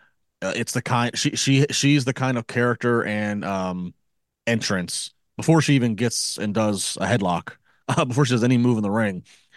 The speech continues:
She's something that I think you, you, whether you're there as a live, and, as a live spectator or watching at home, she can gravitate you. She, she could create a new viewer. She can get somebody interested. She's just, the music and everything about it, I think there's just something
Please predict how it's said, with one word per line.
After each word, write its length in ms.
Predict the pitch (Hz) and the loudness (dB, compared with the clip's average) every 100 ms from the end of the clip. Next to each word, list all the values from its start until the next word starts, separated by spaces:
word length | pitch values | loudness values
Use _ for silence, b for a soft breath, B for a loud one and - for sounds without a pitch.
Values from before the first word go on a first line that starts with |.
| b | b
She's 320 | - - 147 | -4 2 2
something 300 | - 123 123 | 4 0 2
that 100 | 117 | 0
I 60 | 110 | 0
think 220 | 123 107 | -2 -2
you, 100 | 110 | -2
you, 220 | 110 110 | 0 -2
whether 180 | 107 107 | 0 0
you're 160 | 110 107 | 0 2
there 180 | 113 113 | 2 2
as 80 | |
a 40 | 110 | 2
live, 260 | 113 113 | 2 2
and, 240 | 107 110 - 101 - | 0 -4 -4 -4 -4
as 140 | 95 | -4
a 60 | 101 | 0
live 240 | 107 107 | 0 0
spectator 360 | - 110 117 110 | -2 -2 0 2
or 120 | 101 | 2
watching 340 | 101 107 104 | 0 0 -2
at 80 | 92 | -2
home, 400 | 110 107 92 87 _ _ _ _ _ _ _ _ _ _ _ _ _ - | -2 -2 -2 -6 _ _ _ _ _ _ _ _ _ _ _ _ _ -8
she 220 | - 175 | 2 4
can 220 | 160 139 | 4 2
gravitate 460 | 117 113 113 104 87 | 2 0 0 -2 -6
you. 160 | 85 80 | -6 0
She, 220 | 156 151 - _ - | 2 2 -2 _ 0
she 140 | 170 | 0
could 140 | 165 143 | 2 0
create 300 | 143 139 117 | 2 2 2
a 80 | |
new 220 | 117 113 107 | 2 2 2
viewer. 320 | 110 101 90 | 2 2 0
She 160 | - | 0
can 100 | 147 | 2
get 120 | 135 - | 2 0
somebody 240 | 117 107 | 0 0
interested. 300 | 110 - 92 | -4 -6 -6
She's 160 | 120 110 | -2 0
just, 240 | 110 - B _ - | -2 -4 B _ -4
the 100 | 107 | 2
music 340 | 131 151 139 | 6 6 4
and 80 | 117 | 2
everything 220 | 131 156 | 0 2
about 260 | 131 117 107 | 2 2 2
it, 80 | 101 | 0
I 80 | 110 | 0
think 240 | 127 - | -2 -2
there's 180 | 123 107 | -2 -2
just 140 | 104 | 0
something 320 | 135 127 117 | 0 2 0